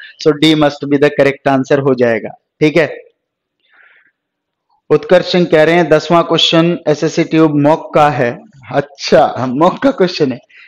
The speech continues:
if rich it is easy to conceal our wealth, but if poor it is not so easy to conceal our poverties। अगर आप अमीर हो तो आपको अपनी wealth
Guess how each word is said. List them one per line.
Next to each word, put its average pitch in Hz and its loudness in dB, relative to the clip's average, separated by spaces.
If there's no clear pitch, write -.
if 190 0
rich 208 0
it 190 4
is 185 -2
easy 175 2
to 180 0
conceal 165 2
our 160 2
wealth, 131 0
but 156 0
if 165 -6
poor 185 6
it 160 -2
is 147 0
not 170 0
so 165 4
easy 151 -2
to 151 -6
conceal 156 0
our 151 2
poverties। 147 2
अगर 170 4
आप 185 2
अमीर 185 4
हो 190 2
तो 175 4
आपको 170 2
अपनी 180 0
wealth 165 2